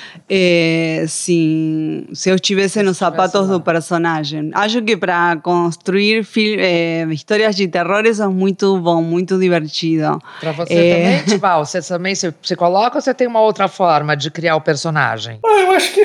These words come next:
Speaker 3: acho que sim. E acho que, assim, eu fui um, sei lá, um adolescente tímido, sabe? E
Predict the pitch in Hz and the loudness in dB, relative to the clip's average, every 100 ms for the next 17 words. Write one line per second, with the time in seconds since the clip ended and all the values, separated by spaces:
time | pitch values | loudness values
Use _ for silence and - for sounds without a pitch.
0 | - - 277 - 330 - - 240 254 262 | 4 2 2 0 0 0 -2 2 4 4
1 | - - 226 277 269 - 254 247 240 220 | 2 -2 2 2 0 0 2 2 2 2
2 | 233 233 - 254 254 233 214 165 131 117 | 2 0 -4 0 2 2 0 -2 -4 -6
3 | 117 - - 220 170 160 165 196 196 175 | -8 -8 0 4 6 4 2 2 2 2
4 | 208 202 190 - 196 180 135 120 117 165 | -2 -2 -6 -2 2 2 0 -2 -4 2
5 | 147 113 110 - - - _ 151 185 185 | 2 0 -4 -20 -20 -20 _ 0 4 4
6 | 180 175 156 | 4 4 4